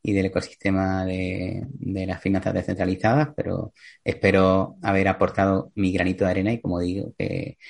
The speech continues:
como dices, que si la gente siente mayor interés, pues que hay infinidad de recursos ahí fuera para, para poder formarse y, y lo principal es eso, que, que se lea mucho, que se forme mucho y que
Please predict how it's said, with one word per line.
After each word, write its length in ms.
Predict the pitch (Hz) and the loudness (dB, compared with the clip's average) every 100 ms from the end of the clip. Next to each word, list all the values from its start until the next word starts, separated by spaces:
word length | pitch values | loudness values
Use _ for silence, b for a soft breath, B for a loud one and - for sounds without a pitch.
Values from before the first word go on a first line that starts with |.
| B B _ | B B _
como 200 | 101 98 | 2 4
dices, 260 | 95 110 | 4 2
que 160 | - 95 | 0 -2
si 520 | - 90 90 87 90 | 0 0 2 0 0
la 120 | 90 | -2
gente 240 | - 95 95 | -2 -2 -2
siente 680 | - 90 95 92 92 92 - | -2 -4 -2 -2 -2 -4 -4
mayor 280 | - 95 92 | -2 2 2
interés, 380 | 90 90 95 95 | 2 0 0 0
pues 160 | - 95 | -4 -4
que 120 | 95 | -2
hay 260 | 90 - - | 0 -2 -6
infinidad 540 | - - 87 85 87 87 | -8 -4 -2 0 0 0
de 120 | 90 | 0
recursos 420 | 87 - - 90 90 | -2 -6 -8 -8 -6
ahí 80 | |
fuera 420 | 82 - 92 90 87 | -6 -2 -2 -2 -2
para, 400 | 90 87 85 87 | -2 -2 -2 -4
para 240 | 92 87 | -6 -6
poder 220 | 85 87 - | -4 -6 -6
formarse 520 | - 110 117 - 139 | -4 -2 -2 0 0
y, 280 | 98 - - B B B B _ | 0 -4 -10 B B B B _
y 100 | - | 0
lo 80 | 98 | 2
principal 360 | 98 98 107 | 4 6 6
es 100 | 110 | 6
eso, 240 | 95 - - | 2 -4 -6
que, 440 | - 50 - - | -4 -4 -6 -8
que 180 | - - | -8 -8
se 140 | - 87 | -4 2
lea 160 | 90 | 4
mucho, 440 | 98 131 - 127 120 | 4 2 2 2 2
que 120 | - | -4
se 120 | - | -6
forme 240 | - 90 | -2 -2
mucho 440 | 90 110 - 127 120 | 0 -2 0 0 2
y 180 | 101 95 | 0 -2
que 600 | 87 85 85 85 87 | -2 -2 -2 -4 -6